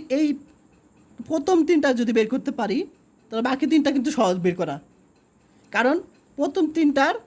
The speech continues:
বিপরীত মানই হলো তোমার কি? শেষেরটা, সরি, প্রথম তিনটা যে মান পাবো শেষের তিনটাও কি সেম মান পাবো। দেখো এটা যদি সেম মান হয় তার থেকে যদি এটাও কি সেম হবে দেখো, আর তখন বিয়োগ হয়ে যাবে। অর্থাৎ প্রথম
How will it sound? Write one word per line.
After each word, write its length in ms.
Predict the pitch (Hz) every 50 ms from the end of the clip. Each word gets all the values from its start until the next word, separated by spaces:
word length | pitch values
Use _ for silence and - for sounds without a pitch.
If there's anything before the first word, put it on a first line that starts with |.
| _ _ _ _ _ _ _ -
বিপরীত 360 | 185 180 285 254 285 320 226 247 269
মানই 200 | 240 262 285 262
হলো 140 | 285 277 285
তোমার 300 | 277 - - 254 277 311 269
কি? 100 | 294 285 196 165 - _ _ _ _ _ _ _ _ _ _ _ -
শেষেরটা, 460 | - - 214 190 202 190 190 - 185 202 277 - - _ _ _ _ _ _ _ - - - -
সরি, 200 | 226 233 226 175 160 - - - - - _ _ -
প্রথম 260 | 262 277 285 370 339 320 311 302 - - - - _ - -
তিনটা 240 | 320 311 294 294 277
যে 120 | 262 254 240
মান 200 | 269 233 240 262 269
পাবো 140 | 269 254 302 381 277 - -
শেষের 240 | - 214 208 254 247 -
তিনটাও 220 | 294 285 269 254 254
কি 60 | 302 294
সেম 200 | - 254 226 277 269
মান 100 | 214 208 208 185
পাবো। 180 | 165 139 135 - - - - - _ _ _ _ _ _ _ _ _ _ _ _ _ _ _ _ -
দেখো 180 | 240 226 233 208 - - 247 269
এটা 160 | 277 294 320 285
যদি 140 | 302 269 339
সেম 200 | - - 233 262 277
মান 100 | 277 277 285 233
হয় 160 | 202 170 165 - _ -
তার 120 | 226 226 220 -
থেকে 120 | 262 214 262 233
যদি 120 | 226 208 240 196 220
এটাও 220 | 214 247 233 233
কি 140 | 233 - 277
সেম 200 | - - 226 233 262 233
হবে 140 | 196 190 185 185
দেখো, 160 | 170 - - 165 - _ _ _ _ _ _ _ _ _ _ _ _ _ _ -
আর 80 | - 185 - 254
তখন 160 | 247 294 277 220
বিয়োগ 160 | 262 349 330 254
হয়ে 120 | 214 180 180
যাবে। 160 | 156 143 143 - - _ _ _ _ _ _ _ _ _ -
অর্থাৎ 240 | - 196 190 269 254 -
প্রথম 280 | 311 339 - - 359